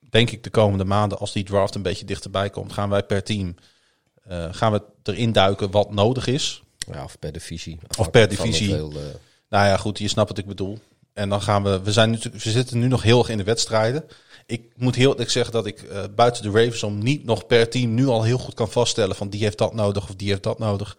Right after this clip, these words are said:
Speaker 1: Maar ik denk dat we zeker bereid zijn om met z'n tweeën daarvoor te gaan zitten en, eh, daar ons licht over te laten schijnen.
Speaker 2: Ja, natuurlijk. En, eh, kijk, onze luisteraars mogen altijd, eh,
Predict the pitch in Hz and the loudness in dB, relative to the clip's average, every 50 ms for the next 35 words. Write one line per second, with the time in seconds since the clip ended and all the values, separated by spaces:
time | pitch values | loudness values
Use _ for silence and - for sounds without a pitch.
0 | _ - - - - - - - - 107 107 107 107 117 120 113 113 104 110 107 | _ -20 -20 -20 -20 -20 -14 -4 0 2 2 2 4 4 4 4 2 0 0 2
1 | - - 117 123 - 110 107 101 101 107 110 110 - 110 107 107 104 107 107 - | 6 6 6 6 4 0 0 4 4 4 4 4 2 0 0 0 0 0 -2 -2
2 | - - - 113 107 107 101 104 101 - 110 107 - - - 104 98 98 98 - | -2 0 2 2 2 2 0 -2 -2 -2 -4 -6 -4 -4 -6 -4 -4 -4 -4 -6
3 | - - 95 92 90 87 87 90 95 98 - - - _ _ _ _ _ _ _ | -6 -6 -6 -6 -6 -6 -6 -6 -8 -10 -14 -18 -20 _ _ _ _ _ _ _
4 | _ - 123 131 120 - 135 - 131 143 151 - - - 156 151 139 139 - 147 | _ 6 6 6 6 4 2 2 4 4 4 4 4 4 4 4 4 4 2 4
5 | 147 143 143 - - - - 180 196 202 151 98 85 - - - 156 156 151 135 | 4 4 4 4 2 4 6 6 6 6 4 2 0 -4 -4 -2 -2 0 0 0
6 | - 160 156 143 104 90 - - 101 98 95 95 95 92 92 92 92 98 104 _ | 0 0 2 2 0 0 0 0 0 0 2 2 2 2 2 2 2 0 -4 _
7 | _ _ _ - - - - 87 82 82 78 73 76 76 - - - 80 80 78 | _ _ _ -12 -10 -8 -8 -8 -6 -6 -6 -6 -6 -6 -6 -6 -4 -4 -4 -4
8 | - 78 76 76 - 90 85 - - 82 82 82 - - - - - - - | -4 -4 -4 -4 -4 -6 -6 -4 -4 -4 -6 -6 -6 -8 -8 -6 -6 -6 -8